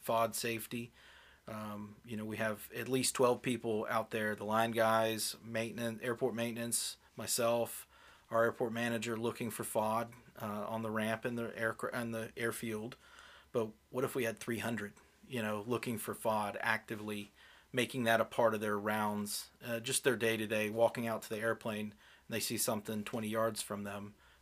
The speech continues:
you know, go pick it up, and th-, that kind of thing. So, um, like we used to say at Hartsfield, is security's everybody's business. Um, and, uh,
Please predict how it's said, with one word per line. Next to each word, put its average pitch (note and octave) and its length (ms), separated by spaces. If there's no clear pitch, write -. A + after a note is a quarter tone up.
you D3+ 80
know, B2 80
go B2+ 160
pick A#2+ 180
it A2 100
up, G#2 200
and A#2+ 160
th-, A#2 100
that D3+ 160
kind A#2+ 180
of G2 80
thing. G2+ 280
So, G2+ 560
um, G#2 420
like A#2 200
we B2+ 80
used A2 160
to - 60
say A2 200
at - 80
Hartsfield, G#2 500
is G2+ 220
security's A#2+ 560
everybody's A#2 460
business. A#2 560
Um, G#2 500
and, G#2+ 400
uh, G#2+ 140